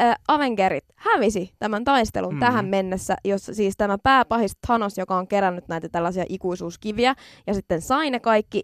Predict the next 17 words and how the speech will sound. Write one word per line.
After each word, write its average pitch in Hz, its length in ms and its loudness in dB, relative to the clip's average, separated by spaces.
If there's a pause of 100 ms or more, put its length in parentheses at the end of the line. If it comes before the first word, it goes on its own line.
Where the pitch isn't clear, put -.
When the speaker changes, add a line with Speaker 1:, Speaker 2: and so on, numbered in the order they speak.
Speaker 1:
ja 196 240 4
halusi 226 400 -2
siis, 202 340 -4 (480)
ö, - 20 0 (240)
vähentää, 202 480 0
ö, 285 40 -4 (800)
kansaa 269 480 2
maapallolta, 208 600 6
Speaker 2:
Kyllä. 165 100 2
Speaker 1:
niin 170 100 4
hän 208 80 6
Speaker 2:
Tai 208 80 0
siis 349 140 6
Speaker 1:
onnistui 147 340 8
Speaker 2:
koko 143 220 8
universumista. 110 880 2
Speaker 1:
Niin, - 140 -2